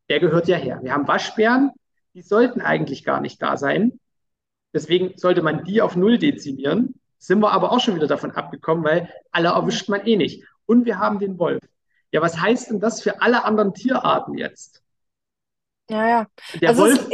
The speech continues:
Speaker 2: ist eh
Speaker 1: der Wolf
Speaker 2: schwierig.
Speaker 1: wird nicht, der Wolf wird nicht aussterben, weil selbst wenn's kein Rehwild mehr gibt und wenn's kein Rotwild mehr gibt, weil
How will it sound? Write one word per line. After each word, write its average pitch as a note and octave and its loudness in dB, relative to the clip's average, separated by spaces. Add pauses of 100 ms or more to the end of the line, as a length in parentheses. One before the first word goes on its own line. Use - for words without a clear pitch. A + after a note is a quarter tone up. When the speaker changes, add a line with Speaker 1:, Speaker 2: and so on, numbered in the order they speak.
Speaker 2:
ist F#4 0
eh G3 2
Speaker 1:
der F#3 0
Wolf A#3 6
Speaker 2:
schwierig. G#3 2
Speaker 1:
wird B3 2
nicht, B3 2
der G#3 2
Wolf A#3 2
wird A#3 2
nicht - -4
aussterben, F3+ 2
weil F3+ 2
selbst G#3 -2
wenn's G3 -2
kein E3 0
Rehwild A#3 4
mehr C#3 0
gibt E3+ -4 (580)
und D#3 -2
wenn's E3+ -2
kein D#3+ 0
Rotwild D#3+ 0
mehr B2+ -2
gibt, - -6 (120)
weil C#3+ 2